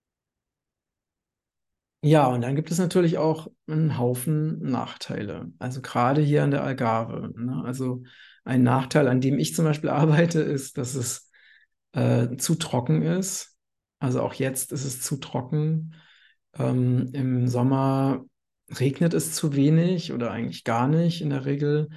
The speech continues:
Im Winter regnet es in den letzten Jahren auch viel zu wenig. Das heißt, die Stauseen sind leer,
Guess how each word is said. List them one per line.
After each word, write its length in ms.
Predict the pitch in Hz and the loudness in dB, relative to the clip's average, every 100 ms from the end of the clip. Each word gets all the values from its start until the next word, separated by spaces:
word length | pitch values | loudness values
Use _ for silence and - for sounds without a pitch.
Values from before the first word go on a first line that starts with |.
| - - - - _ | -18 -20 -20 -20 _
Im 240 | 123 117 | -2 0
Winter 480 | 127 160 160 147 135 | 4 6 6 4 4
regnet 360 | 127 131 156 143 | 2 2 0 0
es 320 | 131 - - | -4 -6 -8
in 180 | 147 131 | -4 0
den 100 | 131 | 2
letzten 340 | 127 123 139 | 2 0 -2
Jahren 280 | 127 123 123 | 0 2 0
auch 160 | 127 123 | 0 -4
viel 260 | - 156 | -6 -8
zu 200 | - 131 | -4 0
wenig. 360 | 123 143 175 165 | 2 2 0 -2
Das 220 | 139 - | -6 -4
heißt, 300 | 127 - - | -6 -6 -6
die 580 | 127 127 127 127 - - _ _ | -2 0 0 -2 -4 -10 _ _
Stauseen 840 | - - 120 139 147 147 143 147 | -6 0 2 4 2 2 2 2
sind 320 | 143 143 135 | 0 -2 -2
leer, 580 | 127 127 139 156 160 160 | -2 2 2 2 2 0